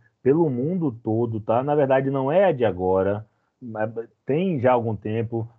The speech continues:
Na época que eu tava na escola, é, é, com a idade de vocês, o que vinha de referência no livro didático, muitas vezes, era aquela ideia dos carecas do A B C, que era um grupo neonazista que perseguia muito nordestinos, negros,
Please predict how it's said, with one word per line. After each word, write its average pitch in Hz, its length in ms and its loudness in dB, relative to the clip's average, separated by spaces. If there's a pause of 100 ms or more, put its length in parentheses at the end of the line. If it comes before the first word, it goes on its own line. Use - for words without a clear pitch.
Na 131 220 0
época 156 400 2
que - 100 -4
eu 123 60 0
tava 117 300 0
na 110 120 -4
escola, 107 600 0 (200)
é, 95 280 -6
é, 92 520 -2 (300)
com - 80 0
a 120 80 4
idade 117 320 2
de 107 60 -4
vocês, 113 580 -2
o 117 80 -4
que 120 160 -4
vinha 143 220 -2
de 139 80 -4
referência 117 560 -2
no 107 100 -2
livro 98 260 -2
didático, 95 520 0
muitas 87 320 -8
vezes, 107 480 -2 (320)
era 113 180 4
aquela 123 260 4
ideia 120 240 4
dos 120 160 -6
carecas 123 540 0
do 131 80 -4
A 131 60 -2
B 135 140 -4
C, 104 340 -6 (320)
que 107 80 -6
era 110 100 -4
um 107 40 -4
grupo 110 240 -4
neonazista 110 760 -2
que - 80 -16
perseguia 110 420 -4
muito 107 220 -4
nordestinos, 107 1040 -2
negros, 107 840 0